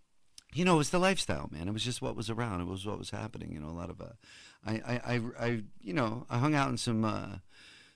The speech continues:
some, uh, shady places with some interesting people. So what can I tell you? I mean, you know,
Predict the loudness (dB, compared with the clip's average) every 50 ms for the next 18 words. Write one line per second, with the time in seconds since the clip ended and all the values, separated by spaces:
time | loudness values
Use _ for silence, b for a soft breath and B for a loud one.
0 | B -8 0 2 4 4 4 2 0 0 -2 0 0 2 2 4 6 6 6 6
1 | 4 0 0 2 4 4 4 4 2 0 -2 -2 -2 -2 -2 0 2 2 2 2
2 | 2 0 -2 -4 -4 -4 -2 0 0 0 0 -2 -4 -6 -4 -2 -2 -2 -2 -2
3 | -4 -8 -12 b b b b b b b b b b _ _ _ _ _ _ _
4 | _ _ _ _ _ _ _ _ _ _ _ 0 2 4 6 8 8 8 6 4
5 | 2 0 -4 -4 -2 0 2 2 2 2 2 2 2 2 0 -2 -6